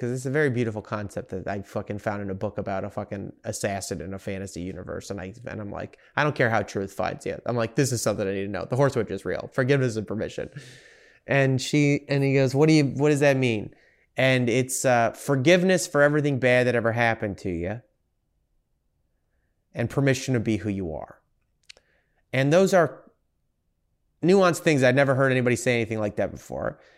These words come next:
And she goes to explain, you know, 'cause what does that fucking mean? Forgiveness for bad things that happened to you. What does that mean? And, uh,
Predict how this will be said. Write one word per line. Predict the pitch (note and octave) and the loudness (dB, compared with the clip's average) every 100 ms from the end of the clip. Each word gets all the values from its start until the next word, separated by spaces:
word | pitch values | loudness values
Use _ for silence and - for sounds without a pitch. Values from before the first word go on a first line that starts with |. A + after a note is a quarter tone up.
| _ | _
And | B2 B2+ | -4 -2
she | - | -2
goes | C3 E3 E3+ | 2 4 4
to | E3 | 0
explain, | D3+ - - C#3+ C3+ C3+ B2+ - _ _ _ _ _ _ _ _ _ _ _ _ | -2 -4 -4 0 0 0 -4 -10 _ _ _ _ _ _ _ _ _ _ _ _
you | C3+ C#3 | -4 -2
know, | D3+ | 0
'cause | C#3 | 0
what | F3 | 4
does | F3 | 6
that | D3+ | 6
fucking | - D3 C3 B2+ | 4 0 2 2
mean? | A#2+ G#2 - | 0 -2 -10
Forgiveness | - D3+ C3+ C#3+ C#3+ D3 C3 | -4 0 4 6 6 2 -2
for | - B2 | -4 -2
bad | B2 B2 A#2 | 2 2 2
things | B2 A2 | -2 0
that | A#2 | 2
happened | A#2 A#2 A2+ | 2 0 -2
to | G#2 | 0
you. | G#2 C#2 - - | -2 -4 -4 0
What | |
does | E3 | 4
that | D3+ A#2+ | 4 2
mean? | G#2+ - - _ _ _ _ _ _ _ _ | -2 -10 -16 _ _ _ _ _ _ _ _
And, | C3+ C#3 C#3 C3+ | 0 2 2 2
uh, | C3+ B2+ B2 A#2+ | 2 2 2 0